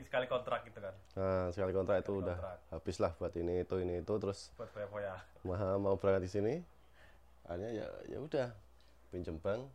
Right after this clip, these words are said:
Speaker 2: dapat lima ratus dolar.
Speaker 1: Itu beneran pinjem bank?
Speaker 2: Heeh, beneran.
Speaker 1: Bank di Indonesia?
Speaker 2: Iya.
Speaker 1: Untuk apa itu pinjem bank itu tuh, maksudnya alasannya di depan gimana awalnya?
Speaker 2: Ya.
Speaker 1: Mau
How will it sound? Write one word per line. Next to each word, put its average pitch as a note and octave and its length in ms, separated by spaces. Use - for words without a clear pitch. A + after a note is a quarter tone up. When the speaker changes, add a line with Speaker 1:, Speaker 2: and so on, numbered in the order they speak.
Speaker 2:
dapat G2+ 440
lima F#2+ 220
ratus F#2 240
dolar. F#2+ 380
Speaker 1:
Itu F3 180
beneran F3 300
pinjem D#3 240
bank? B2 240
Speaker 2:
Heeh, C3+ 280
beneran. A2 380
Speaker 1:
Bank D#3+ 180
di F3 140
Indonesia? D3+ 520
Speaker 2:
Iya. D#3 360
Speaker 1:
Untuk F#3+ 240
apa B3+ 240
itu C#3+ 160
pinjem C3 260
bank A#2+ 220
itu B2+ 100
tuh, E3+ 140
maksudnya F#3 320
alasannya E3+ 500
di - 140
depan D3 260
gimana A#2 300
awalnya? A2 340
Speaker 2:
Ya. C#3 220
Speaker 1:
Mau E3 400